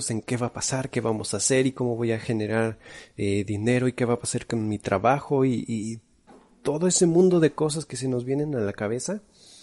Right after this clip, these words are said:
los niños están simplemente jugando y divirtiéndose y diciendo, "Ah, ok, estoy en casa, puedo jugar más con mi mamá."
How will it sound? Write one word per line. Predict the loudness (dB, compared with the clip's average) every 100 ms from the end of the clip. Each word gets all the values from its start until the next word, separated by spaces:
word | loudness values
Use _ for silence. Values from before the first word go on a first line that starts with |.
| -20 -20 -20 _ _ _ _ _ _
los | -4 -2
niños | 0 0 0 -2
están | -4 0 2 2 -2 -6 -16 -20
simplemente | -12 -8 -4 -2 -2 -4 -4 -4 -6 -16 -20 _ _ _ _ _ -20
jugando | -4 -2 2 2 2 2
y | 2
divirtiéndose | 2 0 0 0 0 -2 -6 -2 0 0
y | 0 -2 -4 -6 -8 -8 -8
diciendo, | -8 -6 -4 -4 -2
"Ah, | -4 -4 -6
ok, | -6
estoy | -6 -4 -2 0
en | 0
casa, | 0 -2 -2 -2
puedo | 0 0 0
jugar | 0 0 0 -2
más | -2 -2
con | -2 -2
mi | -2
mamá." | 0 -2 -2